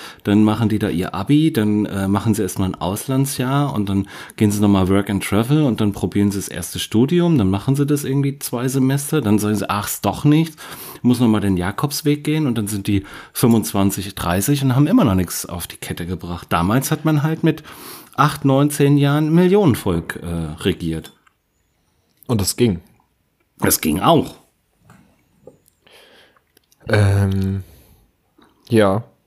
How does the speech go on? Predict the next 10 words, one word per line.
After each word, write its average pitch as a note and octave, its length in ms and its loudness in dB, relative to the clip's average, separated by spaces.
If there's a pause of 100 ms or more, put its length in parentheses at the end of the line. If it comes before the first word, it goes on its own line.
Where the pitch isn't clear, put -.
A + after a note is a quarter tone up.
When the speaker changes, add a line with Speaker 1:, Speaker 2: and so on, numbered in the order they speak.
Speaker 2:
Nee, G#2 380 2
also, G#2+ 320 -4
ja, G2 440 -2 (260)
ich, - 240 -16 (200)
ähm, E2+ 360 -14 (360)
macht A#2+ 220 -2
ihr B2+ 80 -2
mal F#2+ 120 0
weiter. G2 260 0 (160)
Ich - 320 -16